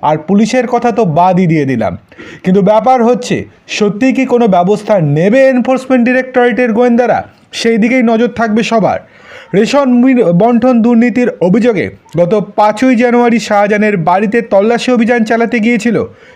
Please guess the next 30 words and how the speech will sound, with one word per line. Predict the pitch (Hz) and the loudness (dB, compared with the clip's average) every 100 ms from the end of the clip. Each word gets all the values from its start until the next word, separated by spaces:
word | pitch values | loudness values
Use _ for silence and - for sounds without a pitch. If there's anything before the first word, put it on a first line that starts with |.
| - | -2
কেন্দ্রীয় | 233 220 220 240 | 0 2 2 0
সংস্থা। | 226 208 196 - 101 - _ - | 2 0 0 -2 -4 -4 _ -14
সেই | - 190 | -4 0
দিন | 202 185 | 2 2
বাড়িতে | 175 208 233 254 | 2 0 0 -2
তারা | 240 240 | 0 0
ঢুকতেই | 202 208 254 247 | 0 -2 -2 0
পারেনি, | 214 180 120 92 - - - - - | 0 0 -2 -6 -10 -20 -20 -20 -2
উল্টে | 226 269 285 269 | 0 2 0 0
বিক্ষুব্ধ | 214 - 262 214 254 | -2 -2 -2 0 0
জনতার | 185 202 220 254 | 0 0 2 0
হাতে | 208 220 240 | 0 0 0
মার | 170 185 214 | 0 0 -2
খেয়েছিলেন | 233 233 214 233 196 | -2 -2 0 -2 0
ইডি | 165 196 214 | -2 0 2
আধিকারিকেরা। | 196 190 175 147 104 85 - - - | 0 0 -2 -2 -4 -6 -10 -20 -6
সেই | 196 196 | -2 -2
ঘটনার | 160 170 202 208 202 | 0 0 2 0 0
পর | 214 226 | 0 0
থেকেই | 254 226 147 95 - - - | -2 -2 -4 -6 -10 -20 -8
শাহজাহানের | 233 247 254 254 254 196 | 0 0 2 2 0 0
দেখা | 190 196 240 | 0 0 0
আর | 233 | 0
মিলছে | 208 180 165 127 | 2 0 0 -4
না। | 87 - _ - - | -6 -12 _ -18 -4
যদিও | 196 214 196 | 0 2 2
ইতিমধ্যে | 202 254 247 240 214 240 - | 2 2 2 0 0 -2 -2
আইনজীবী | 160 220 226 240 247 | 0 2 2 2 2
মারফত | 240 233 190 107 - - - | 2 0 -2 -4 -8 -20 -4
আদালতে | 175 220 254 254 254 | 0 2 2 2 0